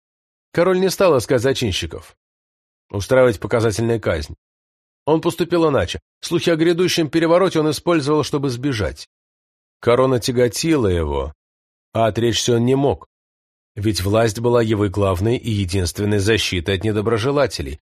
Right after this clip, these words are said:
Король знал, что непопулярен, и что если снимет корону, тут же угодит в тюрьму или ещё хуже на эшафот. И тогда он решил разыграть свою смерть.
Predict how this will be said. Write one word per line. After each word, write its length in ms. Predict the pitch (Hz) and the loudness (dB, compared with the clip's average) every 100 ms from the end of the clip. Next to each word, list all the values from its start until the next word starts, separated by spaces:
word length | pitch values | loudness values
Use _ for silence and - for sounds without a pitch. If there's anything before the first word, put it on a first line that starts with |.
| _ | _
Король 300 | 135 165 151 | 2 2 0
знал, 260 | 123 165 | 0 0
что 200 | 151 - | 0 0
непопулярен, 840 | 135 139 131 - 143 156 139 92 82 _ _ | 0 0 0 0 2 2 2 0 -4 _ _
и 80 | 117 | -4
что 160 | 110 135 | -2 0
если 280 | 135 - 139 | -2 -2 -4
снимет 420 | - 190 160 - | -2 0 0 0
корону, 540 | 135 120 104 95 82 - _ - | 2 4 2 0 -4 -8 _ -2
тут 160 | 180 | 0
же 140 | 127 156 | 2 0
угодит 360 | 143 151 147 | 2 0 0
в 80 | 117 | -4
тюрьму 500 | - 151 160 202 170 | -4 -2 0 0 -2
или 260 | - 143 151 | -2 -2 -2
ещё 260 | 143 180 | 0 -2
хуже 360 | 175 165 135 143 | -2 0 0 2
на 120 | 139 | 2
эшафот. 540 | 127 139 - 85 67 _ _ _ _ _ _ _ _ | 2 0 0 -4 -6 _ _ _ _ _ _ _ _
И 100 | 117 | -2
тогда 240 | 123 160 226 | -2 0 0
он 80 | 226 | 0
решил 260 | 208 208 | -2 0
разыграть 440 | 196 165 165 170 165 | 0 0 2 2 2
свою 180 | 160 | -2
смерть. 400 | 139 110 95 92 | 0 0 -2 -4